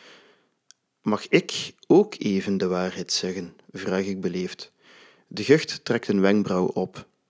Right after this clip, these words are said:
"Sinds wanneer weten journalisten wat waar is en wat niet?" kaatst hij terug. "Wel, corrigeert u me als ik mij vergis,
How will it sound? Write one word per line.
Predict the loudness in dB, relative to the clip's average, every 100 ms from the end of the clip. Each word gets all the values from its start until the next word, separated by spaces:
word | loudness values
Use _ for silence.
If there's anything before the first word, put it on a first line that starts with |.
| _ _ _ _ _ _ _ -20 -20 -8
"Sinds | -2 6 6 6
wanneer | 4 6 6 4 2 -2
weten | 0 0 0
journalisten | 0 0 -2 0 0 0 0 0
wat | -2 -4
waar | -4 -2 0
is | 0 0
en | 2 2
wat | 2 0
niet?" | -2 -2 -4 -14 _ _ _ _
kaatst | 2 2 2
hij | 2
terug. | 2 0 0 -6 -20 _ _ -20 -20 -20 _ _
"Wel, | 2 6 6 4 -4 _ _ _ 6
corrigeert | 8 8 6 6 8
u |
me | 8 8
als | 8 4
ik | 2
mij | 4 2
vergis, | 2 -2 0 0 -4